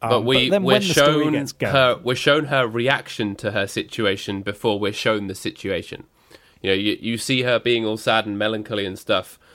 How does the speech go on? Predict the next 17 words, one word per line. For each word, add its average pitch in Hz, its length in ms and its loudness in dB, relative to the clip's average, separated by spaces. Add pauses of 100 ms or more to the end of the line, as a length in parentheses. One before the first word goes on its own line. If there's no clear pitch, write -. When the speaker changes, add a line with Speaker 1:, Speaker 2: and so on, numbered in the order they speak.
(120)
Speaker 2:
and 101 220 -2
then 117 220 2
a 107 60 0
couple 104 280 -6
of 95 80 -6
scenes 98 260 -6
later, 127 340 -2
you've 92 220 -8
got 95 200 -2
him, 92 220 -6
like, 92 280 -4 (140)
throwing 98 340 -6
over 90 200 -10
the 87 100 -12
table 92 380 -8
or 92 100 -10
whatever. 95 440 -10